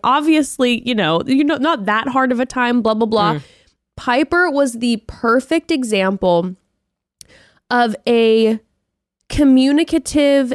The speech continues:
Speaker 1: explanation of struggle, real struggle to open up, where it's like, I mean, the, the level of communication to just be like, "Yeah, you know, here's the thing. I'm a little concerned that, like,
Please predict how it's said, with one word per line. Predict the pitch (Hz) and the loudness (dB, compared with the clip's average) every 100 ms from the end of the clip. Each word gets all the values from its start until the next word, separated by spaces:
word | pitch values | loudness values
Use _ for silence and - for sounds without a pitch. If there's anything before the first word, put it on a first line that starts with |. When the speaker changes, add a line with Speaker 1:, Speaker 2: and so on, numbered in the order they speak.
| - | -6
Speaker 1:
explanation | 220 - - 226 220 202 240 - 202 185 - - | -8 -8 -4 0 0 0 -2 -4 -4 -4 -6 -2
of | 220 208 202 | 0 -2 -4
struggle, | - - - 226 247 233 202 185 190 | -12 -12 -4 0 0 0 0 0 -2
real | 208 294 370 | 0 2 2
struggle | 311 - 208 202 190 | 0 -2 -4 -2 -4
to | - | -2
open | 196 190 196 | -2 -2 -2
up, | 202 170 | -2 -2
where | - 190 | -2 -2
it's | 190 | -2
like, | 202 190 - _ _ _ _ _ _ _ | -4 -4 -8 _ _ _ _ _ _ _
I | 320 | 0
mean, | 330 330 | 2 2
the, | - 311 | 0 -2
the | 302 240 330 | -2 0 0
level | 302 359 427 | 2 2 2
of | 349 | 2
communication | 320 302 277 277 262 277 | 0 0 0 -2 0 -2
to | |
just | 240 233 | -2 -2
be | |
like, | 233 220 | -4 -2
"Yeah, | 247 | -2
you | 233 233 | 0 0
know, | 233 | -2
here's | 233 262 226 | 0 0 0
the | |
thing. | 226 220 | -2 -2
I'm | 208 | 0
a | 208 | 0
little | 233 254 | -2 -2
concerned | 247 233 - 202 214 269 | -2 -2 -2 0 0 0
that, | 214 - | -2 -4
like, | 190 185 - | -2 -2 -6